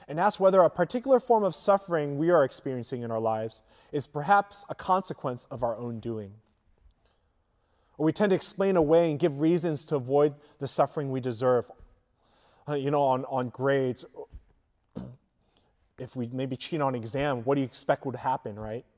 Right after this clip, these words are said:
It's gonna bite us back. There are consequences. Stay up all night playing video games and can't focus on work the next days or other responsibilities in life, that's the consequence of our own action, right?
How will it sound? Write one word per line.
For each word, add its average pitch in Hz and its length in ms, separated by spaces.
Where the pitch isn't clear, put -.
It's - 120
gonna 147 160
bite 131 200
us 123 120
back. 123 260
There 143 120
are 139 60
consequences. 123 1080
Stay - 300
up 156 120
all 160 100
night 156 200
playing 170 220
video 156 300
games 185 640
and 143 140
can't 180 220
focus 175 340
on 147 200
work 151 220
the 190 80
next 180 280
days 190 480
or 139 180
other 165 180
responsibilities 180 580
in 185 80
life, 190 300
that's - 220
the - 60
consequence 139 640
of 123 120
our 120 80
own 120 160
action, 117 400
right? 107 240